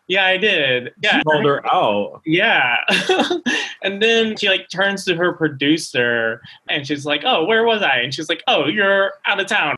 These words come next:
Speaker 1: You know, she lies. And she's like, "Yeah, I was out of town." That is the whole dynamic behind it. I think she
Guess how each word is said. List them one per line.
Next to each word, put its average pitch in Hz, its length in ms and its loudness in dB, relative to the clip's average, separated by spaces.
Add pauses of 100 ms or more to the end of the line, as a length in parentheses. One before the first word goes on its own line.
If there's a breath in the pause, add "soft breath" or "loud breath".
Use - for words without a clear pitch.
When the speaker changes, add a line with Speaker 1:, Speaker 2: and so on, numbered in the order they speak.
Speaker 1:
You 147 120 -6
know, 135 120 -2
she 120 140 -4
lies. 107 520 -2 (440 loud breath)
And 131 580 0
she's 147 160 -8
like, 143 140 -6
"Yeah, 185 140 0
I 147 40 -2
was 135 180 -8
out 143 160 -2
of 139 160 -14
town." 113 460 0 (420)
That 202 280 0
is 190 160 -2
the 180 100 0
whole 151 220 0
dynamic 123 520 -2
behind 113 240 -4
it. 107 140 0
I 143 60 -2
think 165 180 -6
she 143 500 -2